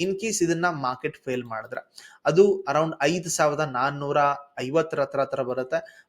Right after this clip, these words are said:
Market will be hauling to the downside. ಆವಾಗ ಐದು ಸಾವಿರದ ಮುನ್ನೂರು ಅಥವಾ ಕೆಳಗಡೆಯ ಲೆವೆಲ್ ನ ನೀವು ಥಿಂಕ್ ಮಾಡಬಹುದು, ಈಸು, ಈಸಿ ಇದೆ.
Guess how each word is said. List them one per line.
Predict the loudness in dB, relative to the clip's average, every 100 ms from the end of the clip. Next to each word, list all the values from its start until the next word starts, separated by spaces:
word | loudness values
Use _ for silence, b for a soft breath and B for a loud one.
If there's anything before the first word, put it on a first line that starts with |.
| 0
Market | 2 4 2 2
will | 0 0
be | 0
hauling | 0 -2 -2
to | -4
the | -4
downside. | -6 -4 0 0 -2 b b
ಆವಾಗ | 2 4 4 4
ಐದು | 2 2
ಸಾವಿರದ | 2 2 0
ಮುನ್ನೂರು | -4 -4 0 2 0
ಅಥವಾ | -2 -2 -2
ಕೆಳಗಡೆಯ | 0 0 0 2 0 0
ಲೆವೆಲ್ | 0 -2 -2
ನ | -4
ನೀವು | -6 -10
ಥಿಂಕ್ | -8 -6 -6 -6
ಮಾಡಬಹುದು, | -4 -4 -4 -8 -6 -6 -4
ಈಸು, | -6 -6 -8
ಈಸಿ | -6 -6 -4 -6
ಇದೆ. | -6 -8 -10